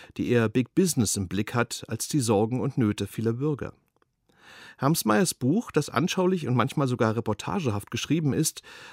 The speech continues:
besticht dadurch, dass der Autor die Sichtweisen jener Menschen transportiert, die am viel zitierten American Dream kaum oder gar nicht teilhaben können. Hermsmeyer hat viele linke Aktivisten selbst getroffen.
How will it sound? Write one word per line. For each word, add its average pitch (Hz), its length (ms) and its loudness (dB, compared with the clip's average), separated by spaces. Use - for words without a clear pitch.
besticht 196 380 2
dadurch, 143 320 4
dass 170 160 0
der - 160 0
Autor 151 240 2
die 143 100 2
Sichtweisen 147 560 2
jener 151 240 2
Menschen 117 340 2
transportiert, 135 800 0
die 139 100 6
am 135 120 4
viel 185 180 2
zitierten 156 540 2
American 123 600 2
Dream 131 420 2
kaum 147 380 2
oder 120 160 0
gar 151 200 0
nicht 127 180 0
teilhaben 87 460 -4
können. - 400 -12
Hermsmeyer 202 480 4
hat 160 160 0
viele 185 180 6
linke 175 300 6
Aktivisten 151 560 0
selbst 143 320 4
getroffen. 135 520 0